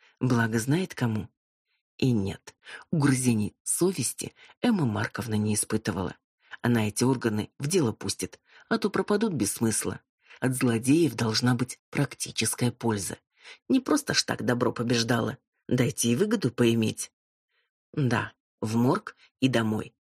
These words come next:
По результатам надо признать сегодняшнюю ночь удовлетворительной. Вы не пробовали перетащить тридцать человек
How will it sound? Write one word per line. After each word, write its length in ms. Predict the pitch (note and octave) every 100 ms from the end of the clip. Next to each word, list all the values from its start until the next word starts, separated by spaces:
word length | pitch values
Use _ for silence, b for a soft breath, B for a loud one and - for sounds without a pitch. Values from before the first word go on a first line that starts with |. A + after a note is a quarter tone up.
| _ _ _ -
По 60 |
результатам 680 | B2 A2 - - A#2+ C#3+ F3
надо 240 | E3+ E3+ E3+
признать 400 | E3+ D#3+ D#3 D#3
сегодняшнюю 680 | A2 A2 G2+ G#2 - G#2+
ночь 360 | A2 C#3 - - b b b b
удовлетворительной. 1120 | G3+ E3 B2 G#2+ A2 G2+ - - F#2+ G2 - _ _ _ _ _ _ _ _ _ -
Вы 180 | D3 D3
не 120 | C#3
пробовали 500 | - A3+ F#3 B2 A2
перетащить 720 | A#2+ B2+ B2 B2+ A#2+ - -
тридцать 360 | - C3+ - G#2+
человек 440 | - A#2+ E3+ -